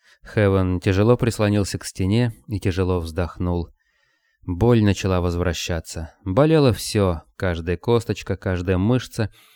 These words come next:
и только сейчас Лэй начал понимать, как ему повезло. Фактически он выбрался из передряги без единой царапины, да ещё с трофеями. Но он не склонен был считать это везением.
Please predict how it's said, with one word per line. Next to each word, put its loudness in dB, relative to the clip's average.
и -8
только 2
сейчас 0
Лэй 4
начал 0
понимать, -2
как -4
ему 0
повезло. -2
Фактически -4
он 4
выбрался 2
из -2
передряги 2
без 0
единой 2
царапины, -4
да -4
ещё -4
с -12
трофеями. -4
Но -2
он 0
не 4
склонен 2
был 4
считать -4
это -2
везением. 0